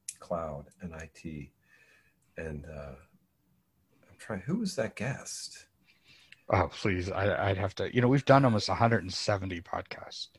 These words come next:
Speaker 1: Ah,
Speaker 2: It's
Speaker 1: so
Speaker 2: coming up in
Speaker 1: incredible.
Speaker 2: three years. So you're, you're talking hardcore memory. I, no one has memories anymore.
Speaker 1: <laughs> Well, we need to go back in the archive. There's some amazing, they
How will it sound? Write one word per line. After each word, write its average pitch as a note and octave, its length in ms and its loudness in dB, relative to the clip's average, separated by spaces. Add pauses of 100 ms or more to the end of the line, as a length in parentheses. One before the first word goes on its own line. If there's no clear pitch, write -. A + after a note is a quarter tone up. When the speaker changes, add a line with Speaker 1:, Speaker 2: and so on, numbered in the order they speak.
(360)
Speaker 1:
Ah, G#2+ 180 0
Speaker 2:
It's - 180 -2
Speaker 1:
so - 80 -4
Speaker 2:
coming A#2 200 6
up G#2 60 4
in G#2 60 0
Speaker 1:
incredible. - 200 -4
Speaker 2:
three A2 140 8
years. F#2+ 400 4
So - 140 -2
you're, A2 380 4 (460)
you're C3 120 4
talking A2+ 320 4
hardcore G2+ 800 6
memory. G2+ 480 2 (340)
I, - 40 -8 (1080)
no A2 120 8
one G2+ 120 8
has F2+ 180 -2
memories E2 380 -4
anymore. F#2+ 440 -12 (380)
Speaker 1:
<laughs> - 800 6 (1200)
Well, A2 100 -4
we A2+ 100 2
need A2 200 2
to G#2 60 -4
go G2+ 120 2
back F2+ 300 0
in G2 80 -2
the E2 120 -2
archive. D2+ 420 -6
There's C#2+ 220 -10
some D2+ 160 -10
amazing, C#2+ 540 -10 (140)
they F#2 140 -6